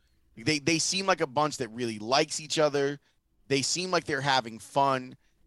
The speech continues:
I think that with Eloy and Robert and, and Tim and Lucas in particular, those guys are exactly what baseball needs overall. The way that they approach the game is exactly what the game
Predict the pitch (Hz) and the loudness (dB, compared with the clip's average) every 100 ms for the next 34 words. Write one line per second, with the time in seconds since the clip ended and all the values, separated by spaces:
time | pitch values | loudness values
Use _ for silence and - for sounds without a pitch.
0 | _ _ _ - 139 151 165 143 147 135 | _ _ _ 2 4 4 0 0 2 2
1 | 120 131 123 - 139 151 143 139 131 120 | -2 -4 -4 -8 -8 -2 2 4 2 4
2 | 127 127 123 120 - 117 104 113 110 104 | 6 6 2 -8 -8 -12 -8 -8 -8 -8
3 | - 151 131 120 147 - 117 95 - - | -2 -2 -2 -6 -6 -4 -6 -4 -4 -6
4 | 90 98 127 107 101 190 - 117 92 - | -12 -10 -10 -8 -4 -4 -4 -10 -10 -12
5 | - _ _ _ _ _ 156 165 202 226 | -20 _ _ _ _ _ 2 2 2 -2
6 | - 151 131 117 101 95 - - _ _ | 2 4 6 4 2 -4 -12 -14 _ _
7 | _ _ 147 151 139 123 147 151 175 175 | _ _ 4 6 4 0 2 2 2 -4
8 | 147 139 123 135 131 - 123 117 110 107 | -4 -4 0 0 0 0 2 2 -2 -12
9 | 98 90 - - 117 113 104 98 78 - | -14 -10 -8 -6 -4 -2 -2 2 2 0
10 | - - _ _ _ _ 104 113 117 147 | -6 -14 _ _ _ _ -14 -8 0 2
11 | 156 156 147 135 - 139 131 - 107 113 | 2 0 0 0 -4 -6 -6 -8 -8 -10
12 | 110 101 92 95 95 92 98 117 120 120 | -10 -12 -14 -14 -14 -8 -2 0 -2 -8
13 | 110 - 101 110 101 98 | -10 -10 -10 -10 -10 -12